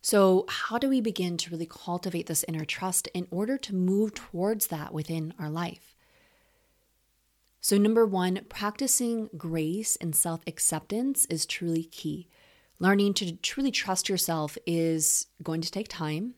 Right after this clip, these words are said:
right? And because we've been programmed our entire lives to seek the advice and the answers and the healing from outside of ourselves,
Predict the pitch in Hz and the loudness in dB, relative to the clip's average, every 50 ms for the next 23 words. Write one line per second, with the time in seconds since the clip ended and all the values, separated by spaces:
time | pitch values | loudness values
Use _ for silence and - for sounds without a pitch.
0 | _ _ 170 165 151 151 165 190 214 214 - - - - - - - - - - | _ _ -12 -8 -6 -6 -6 -6 -8 -12 -16 -20 -20 -20 -20 -20 -20 -20 -6 -2
1 | 180 185 180 180 - 233 220 208 202 208 185 196 190 185 175 - 196 190 196 180 | 0 2 2 2 0 0 0 2 0 2 2 2 2 2 0 -2 -2 -2 -2 -2
2 | 180 170 165 160 156 165 160 156 156 - - - 156 156 147 156 160 165 165 160 | -2 -2 -2 0 0 0 0 0 -2 -4 -6 -6 -4 -2 -2 0 0 2 0 0
3 | 160 - - - 165 156 - - 175 165 - - - 165 160 156 - 151 135 151 | 0 0 -2 0 0 0 0 0 -2 -4 -6 -6 -6 -6 -4 -4 -4 -6 0 2
4 | 175 190 196 190 190 - - - 156 151 147 - - 175 180 180 - 190 180 165 | 4 4 4 4 4 2 2 0 0 -4 -6 -6 -6 -4 -4 -2 0 0 0 0
5 | - - 156 151 151 143 - - 196 190 190 185 180 175 175 165 156 151 156 180 | -2 -4 -4 -4 -4 -4 -4 -2 -2 0 0 0 -2 -4 -4 -6 -6 -6 -6 -6
6 | - 165 160 - 156 151 147 143 - - 190 202 202 185 165 156 156 - - | -6 -6 -6 -4 -4 -4 -4 -2 -2 0 2 2 2 2 0 -2 -2 -4 -4